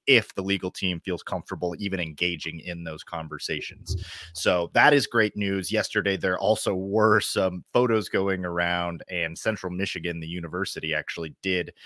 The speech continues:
respond to this, of pictures of a guy that kinda looks like Connor Stalions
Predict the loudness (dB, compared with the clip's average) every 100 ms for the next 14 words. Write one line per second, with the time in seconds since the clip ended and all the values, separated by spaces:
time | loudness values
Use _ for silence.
0 | -20 -8 -6 -2 2 2 2 0 0 -2
1 | -4 -10 -20 -2 0 0 -2 _ 2 4
2 | 4 4 4 6 6 6 2 4 4 6
3 | 4 2 0 2 2 2 -2 0 4 2
4 | 2 4 6 6 6 2 0